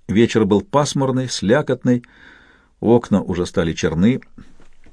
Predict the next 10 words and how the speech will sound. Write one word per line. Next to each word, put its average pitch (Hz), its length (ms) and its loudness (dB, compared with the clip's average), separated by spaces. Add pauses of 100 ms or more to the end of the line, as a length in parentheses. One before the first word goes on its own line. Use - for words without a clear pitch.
(380)
Публика 165 380 6
в 104 60 2
зале 160 300 4
всё - 160 0
больше 123 300 2
мужики 104 400 2
и 123 80 0
молодые 104 360 2
парни. 71 420 -2 (120)
Покашливали, 120 840 -4